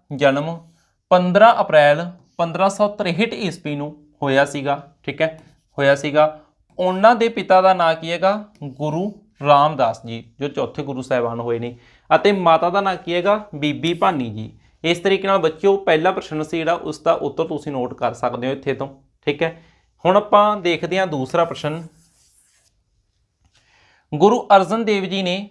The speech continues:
ਮੁੱਢਲੀ ਵਿੱਦਿਆ ਕਿੱਥੋਂ ਪ੍ਰਾਪਤ ਕੀਤੀ? ਤਾਂ ਗੁਰੂ ਅਰਜਨ ਦੇਵ ਜੀ ਨੇ ਮੁੱਢਲੀ ਵਿੱਦਿਆ ਸੀ ਜਿਹੜੀ, ਉਹ ਬਾਬਾ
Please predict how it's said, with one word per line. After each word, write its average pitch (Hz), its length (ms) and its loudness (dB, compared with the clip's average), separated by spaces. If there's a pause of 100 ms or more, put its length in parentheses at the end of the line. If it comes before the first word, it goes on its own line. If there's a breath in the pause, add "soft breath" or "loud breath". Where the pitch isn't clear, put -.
(140)
ਮੁੱਢਲੀ 170 380 -2
ਵਿੱਦਿਆ 175 440 0 (220)
ਕਿੱਥੋਂ 190 320 -2
ਪ੍ਰਾਪਤ 190 320 4
ਕੀਤੀ? - 440 -14 (360)
ਤਾਂ 196 100 4
ਗੁਰੂ 180 420 0
ਅਰਜਨ 175 260 0
ਦੇਵ 185 180 0
ਜੀ 160 100 -10
ਨੇ 180 100 -6
ਮੁੱਢਲੀ 175 640 -6 (160)
ਵਿੱਦਿਆ 151 320 2
ਸੀ 156 120 -4
ਜਿਹੜੀ, 156 180 -4
ਉਹ 160 180 -4
ਬਾਬਾ 143 520 2